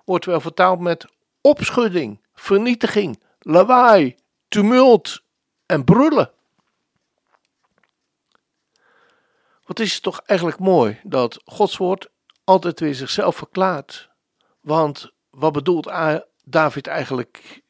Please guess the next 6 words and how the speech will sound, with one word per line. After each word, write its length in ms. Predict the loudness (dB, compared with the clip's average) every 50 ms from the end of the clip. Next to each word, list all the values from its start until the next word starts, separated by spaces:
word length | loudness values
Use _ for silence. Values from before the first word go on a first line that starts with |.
| _ _
met 420 | _ -8 -8 -8 -8 _ -14 -20 _
de 120 | -14 -14
beeldspraak? 920 | -2 0 2 2 2 0 -6 -16 _ -6 -2 0 0 0 -2 -6 _ -20 -20 _ _ _ _ _ _ _ _ _ _
"En 140 | _ 4 4
hij 440 | 4 4 4 4 4 4 2 -2 -2 _
be-, 240 | 8 8 8 8